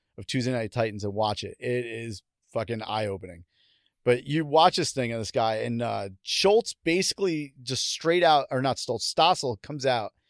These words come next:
and looks at him and says, "What do you," well, he asked him what he thinks of wrestling, and he said, "I think it's fake." Said it right to his face. And you could see Schultz getting really pissed off, and without hesitation, he just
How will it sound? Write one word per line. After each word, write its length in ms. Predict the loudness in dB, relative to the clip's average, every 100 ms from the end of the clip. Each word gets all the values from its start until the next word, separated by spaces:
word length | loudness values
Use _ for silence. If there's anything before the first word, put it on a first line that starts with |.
| _ _ _ -4
and 140 | 4
looks 180 | 4 6
at 120 | 2
him 120 | 2
and 100 | -2
says, 580 | -2 0 0 0 -6 -10 _ _ _ _ _ _ _ _ _ -20
"What 240 | -6 0 0
do 60 |
you," 120 | 2
well, 140 | 8 8
he 120 | 10
asked 200 | 8 6
him 60 | 2
what 100 | -2
he 80 | 0
thinks 220 | -2 -2
of 100 | 2
wrestling, 460 | 2 2 -2 -2
and 120 | -2 -2
he 80 |
said, 220 | 0 0 2
"I 100 | 0
think 280 | 2 0
it's 140 | -2 -6
fake." 440 | -6 -6 -8 -20 _ _ _
Said 160 | 8
it 60 | 8
right 160 | 8 2
to 80 |
his 100 | 0
face. 320 | -2 -4 -6 -14 _ _
And 120 | -2 0
you 100 | 0
could 120 | -2
see 280 | -2 -2 0
Schultz 440 | 0 4 4 4
getting 280 | 0 -2 -2
really 320 | -4 -2 -2
pissed 260 | -2 -2 0
off, 220 | 0 -2
and 80 | -4
without 320 | 0 2 2
hesitation, 720 | 0 -2 -2 -2 -2 -8 -12 -20 _ _ _ _ _ _ _ _
he 160 | -2 2
just 200 | 2